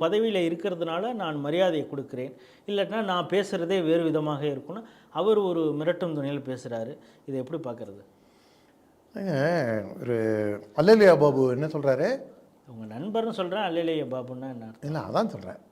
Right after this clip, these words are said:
Speaker 2: அவரு அல்லேலியான்னு தானே சொன்னாருங்க. அவரும், அவர் அதை பெருமை மி-, தானே சொன்னார் அவரு. அல்லேலியா பாபு வந்து, "எங்களுடைய நடவடிக்கையே வேற மாதிரி இருக்கும்." அதாவது தன்னை ரவுடி பையன்னு அவரே சொல்லிக்கிறார்.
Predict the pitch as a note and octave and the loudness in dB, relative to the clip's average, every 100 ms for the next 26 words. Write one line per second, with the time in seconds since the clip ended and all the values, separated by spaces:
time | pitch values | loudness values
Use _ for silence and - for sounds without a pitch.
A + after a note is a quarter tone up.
0 | _ B2+ B2 E3 F3+ G#3+ B3 B3 A#3 A#3 | _ -10 -6 0 4 8 8 10 8 6
1 | B3+ F#3+ E3+ C3 C3 G3 F3+ - - - | 2 2 2 2 4 4 4 2 -8 -6
2 | - C#3 G3 F3+ D3 B2+ A2+ - - - | 2 4 6 4 4 2 -2 -10 -20 -20
3 | _ - D3 F#3+ F#3+ F#3+ A#3 C#4 C4 A#3+ | _ 0 6 6 6 8 10 10 8 8
4 | A3+ A3+ A3 A3+ A3+ F3+ E3 B2 A#2 C#3+ | 6 8 8 8 4 2 2 2 2 4
5 | F3+ B2+ E3 C#3+ - - - _ _ _ | 4 4 -2 -6 -8 -14 -20 _ _ _
6 | - E3 G#3 G3+ F#3 F3 F3+ E3+ E3+ F3+ | -4 2 4 6 6 6 4 4 0 0
7 | A#3 C4 G#3+ F#3 E3 G#3+ C#3+ D3 - E3 | 4 6 8 6 6 4 0 -4 0 2
8 | E3+ E3 D#3 G3 B3 B3 B3 B3 B3+ A3 | 4 2 6 10 12 10 10 12 12 12
9 | A#3+ A3+ A3+ G3+ D#3+ C3+ - - - - | 10 10 10 10 6 2 -4 -14 -20 -20
10 | _ D3+ G#3 C#4 A3+ A3 A3+ C4+ B3+ A#3 | _ 8 10 10 8 12 12 10 8 8
11 | B3+ C4 A#3 B3+ A3 G3+ F3 B2 | 8 10 12 12 10 8 8 6